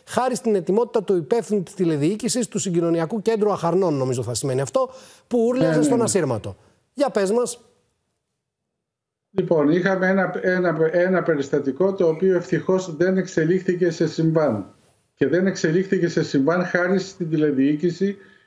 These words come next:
Speaker 2: η οποία δουλεύει στο συγκεκριμένο, στο συγκεκριμένο σταθμό και χάρη στην, ε, ε, έγκαιρη επέμβαση του διευ-, του δι-,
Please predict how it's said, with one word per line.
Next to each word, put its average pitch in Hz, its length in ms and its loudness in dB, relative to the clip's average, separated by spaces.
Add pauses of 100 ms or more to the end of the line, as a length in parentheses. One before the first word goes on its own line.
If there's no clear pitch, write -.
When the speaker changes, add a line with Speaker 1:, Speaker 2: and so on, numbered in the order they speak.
Speaker 2:
η 165 140 0
οποία 156 600 0 (100)
δουλεύει 156 500 0
στο 131 200 -4
συγκεκριμένο, 131 1000 -2 (340)
στο - 180 -2
συγκεκριμένο 147 640 0
σταθμό 151 640 -2 (480)
και 170 460 0
χάρη 196 340 0
στην, 170 380 0
ε, 160 580 -2
ε, 143 260 0
έγκαιρη 180 520 2
επέμβαση 135 680 0
του 123 320 -2
διευ-, 131 220 0 (160)
του 139 160 0
δι-, 135 300 2